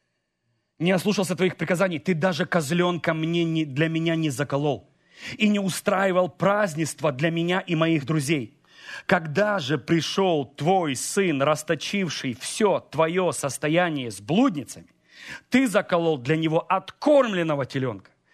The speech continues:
Но отец сказал ему: "Сын мой, ты всегда со мной". И вот тут у них полная непонимашка. "Ты всегда со мной. И все, что у меня есть, твое. Но мы должны были радовать, радоваться и веселиться, что брат твой возвратился,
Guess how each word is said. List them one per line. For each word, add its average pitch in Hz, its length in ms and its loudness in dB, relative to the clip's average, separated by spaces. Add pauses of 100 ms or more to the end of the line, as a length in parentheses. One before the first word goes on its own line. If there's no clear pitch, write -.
(260)
Но 143 140 0
отец 151 300 0
сказал 135 380 0
ему: 101 220 -10
"Сын 185 320 0
мой, 104 200 -8 (440)
ты 147 100 -4
всегда 135 380 -2
со 135 180 -4
мной". 117 300 -8 (220)
И 139 120 -4
вот 127 160 -4
тут 185 200 -2
у 143 40 -2
них 120 200 -6
полная 147 360 -2
непонимашка. 123 720 -6 (760)
"Ты 165 100 0
всегда 156 340 0
со 147 140 -4
мной. 139 240 -6 (300)
И 165 120 0
все, 233 560 2
что - 280 -2
у 185 120 -8
меня 170 260 0
есть, 160 480 -4 (360)
твое. 147 680 0 (960)
Но 180 240 4
мы 208 260 2
должны 180 480 0
были 165 260 2
радовать, 147 880 0
радоваться 170 540 0
и 151 100 0
веселиться, 147 680 -2
что 135 220 -8
брат 156 480 0
твой 165 180 -2
возвратился, 139 880 -6